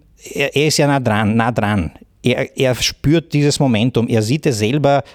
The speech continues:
wahrscheinlich in den Zahlen, in den Anfragen, in den Fin-, Finanzierungsrunden, die sie haben. Äh, äh, es, es wird explodieren im positivsten Sinne, ja. Und das, das, das freut mich. Trotzdem müssen wir bodenständig bleiben,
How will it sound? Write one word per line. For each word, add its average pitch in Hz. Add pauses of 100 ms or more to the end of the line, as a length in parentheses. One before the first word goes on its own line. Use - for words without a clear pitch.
wahrscheinlich 120
in 131
den 127
Zahlen, 117
in 139
den 127
Anfragen, 123
in 131
den 123
Fin-, 123
Finanzierungsrunden, 120
die 110
sie 107
haben. 107 (880)
Äh, -
äh, -
es, 123
es -
wird 156
explodieren 147
im 135
positivsten 151
Sinne, 139
ja. 135 (300)
Und - (100)
das, -
das, 131
das -
freut 104
mich. 190
Trotzdem 202
müssen 180
wir 160
bodenständig 147
bleiben, 135